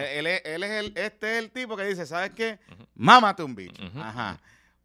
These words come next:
Speaker 1: Seguimos.
Speaker 2: Entonces, adicional, hay otro señalamiento relacionado a Oscar Nazario, que fue que él estuvo pagando el último mes de la campaña unos carritos de golf, que la campaña
Speaker 1: Háblame
Speaker 2: alquiló.
Speaker 1: de, há-, háblame de esos carritos de
Speaker 2: Nah,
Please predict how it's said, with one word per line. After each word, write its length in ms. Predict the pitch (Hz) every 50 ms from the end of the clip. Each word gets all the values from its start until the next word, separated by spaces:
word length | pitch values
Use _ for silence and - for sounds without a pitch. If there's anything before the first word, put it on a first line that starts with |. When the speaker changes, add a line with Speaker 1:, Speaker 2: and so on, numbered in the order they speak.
| _ _ _ _ _ _ _
Speaker 1:
Seguimos. 500 | - - 175 175 170 160 143 113 95 85 82
Speaker 2:
Entonces, 240 | 87 - 143 151 - 147
adicional, 500 | 151 147 135 - 143 135 156 175 170 147
hay 100 | 135 131
otro 140 | 123 139 127
señalamiento 540 | 156 151 147 147 151 151 156 151 - 160
relacionado 380 | 143 151 147 135 143 139 139 139
a 40 | 143
Oscar 200 | 139 - - 139 135
Nazario, 640 | 139 135 - 165 147 120 107 104 107 113 - _ _ _ _ -
que 1040 | - 110 104 104 104 104 101 98 98 98 95 95 95 95 95 95 92 92 92 95 -
fue 260 | - - - 120 131
que 120 | - 147 135
él 60 | 123
estuvo 300 | 117 - - 127 131 127
pagando 640 | 143 139 139 143 143 139 131 120 110 113 117 - -
el 220 | - 101 101 98 98
último 580 | 98 101 95 - 113 110 117 117 117 117 113 113
mes 180 | 117 120 117
de 80 | 120 117
la 80 | 117
campaña 680 | 117 120 117 - - 127 120 107 98 95 95 95 101 - _ _ -
unos 280 | 104 101 98 98 98 -
carritos 360 | 117 107 110 113 110 120 113 104
de 80 | 113
golf, 200 | 110 110 98 92 - - _ _
que 260 | - - 117 107 107 107
la 100 | 113 -
campaña 380 | - 110 202 226 - 226 -
Speaker 1:
Háblame 240 | - - 330 330 320
Speaker 2:
alquiló. 260 | 311 302 277 262 247 -
Speaker 1:
de, 100 | - -
há-, 140 | 202 208
háblame 340 | 190 226 240 262 269 269 277
de 40 | 269
esos 120 | 208 254 247
carritos 320 | 247 226 214 190 196 170
de 80 | 151 143
Speaker 2:
Nah, 200 | 190 208 233 262